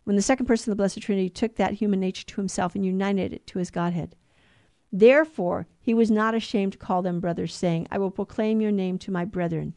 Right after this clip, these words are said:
In the midst of the assembly, I will praise you, praise you." And then it goes on in Hebrews two to say,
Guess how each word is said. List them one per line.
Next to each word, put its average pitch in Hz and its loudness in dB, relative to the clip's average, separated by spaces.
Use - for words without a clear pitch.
In 190 2
the 190 4
midst 202 0
of 202 -4
the 185 2
assembly, 180 -2
I 170 -4
will 175 -4
praise 220 -4
you, - -16
praise 226 0
you." - -12
And 226 4
then 294 6
it 330 -4
goes 285 4
on 196 4
in 196 2
Hebrews 208 0
two 175 -4
to 202 -2
say, 180 -2